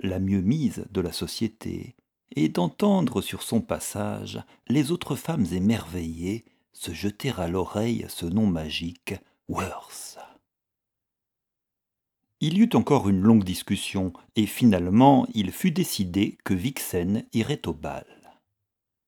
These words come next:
Elle n'avait pas d'objection positivement sérieuse à faire. Elle eût peut-être aimé y aller, si le capitaine Winstanley ne s'en fût occupé. Son intervention le lui rendait odieux. «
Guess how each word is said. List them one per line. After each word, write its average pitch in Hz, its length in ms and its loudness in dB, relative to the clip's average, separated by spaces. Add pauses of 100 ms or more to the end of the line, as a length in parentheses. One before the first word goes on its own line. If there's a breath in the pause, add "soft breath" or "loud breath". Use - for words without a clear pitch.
(800)
Elle 190 180 4
n'avait 208 240 4
pas 220 160 -2
d'objection 120 640 0
positivement 90 680 -4
sérieuse 147 600 -4
à 87 60 -2
faire. - 720 -12 (480)
Elle 196 220 4
eût 170 80 2
peut-être - 520 -2
aimé 202 280 8
y 110 320 4
aller, 87 480 2
si - 180 -4
le 80 100 -6
capitaine 95 500 0
Winstanley 107 840 4
ne 92 120 2
s'en 90 160 -2
fût - 280 -2
occupé. 95 600 0 (240 soft breath)
Son 101 300 2
intervention 110 960 0
le 98 140 -2
lui 92 180 -2
rendait 90 440 -2
odieux. « 82 400 -8